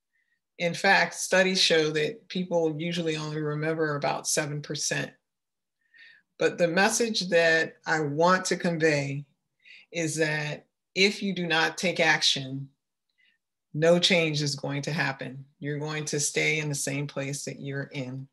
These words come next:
right now. So what happens when you go to the doctor? Is the doctor focused on the symptoms or on the causes? So the most important pillar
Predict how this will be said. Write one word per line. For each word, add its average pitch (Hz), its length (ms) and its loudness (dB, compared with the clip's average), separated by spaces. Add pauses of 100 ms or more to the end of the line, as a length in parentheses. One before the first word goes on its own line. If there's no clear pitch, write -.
right 139 220 -2
now. 123 320 -6 (2750)
So - 220 2
what 269 200 6
happens 240 440 4
when 180 160 0
you 165 80 -2
go 156 120 2
to 156 140 0
the 151 120 2
doctor? 143 520 -2 (320)
Is 175 140 -4
the 185 80 2
doctor 208 340 4
focused 196 540 4
on 160 200 0
the 147 80 -4
symptoms 247 720 0
or 151 200 -2
on 147 180 -4
the 147 60 -6
causes? 147 880 -4 (840)
So 190 340 6
the 165 160 4
most 220 460 2
important 180 520 0
pillar 160 640 2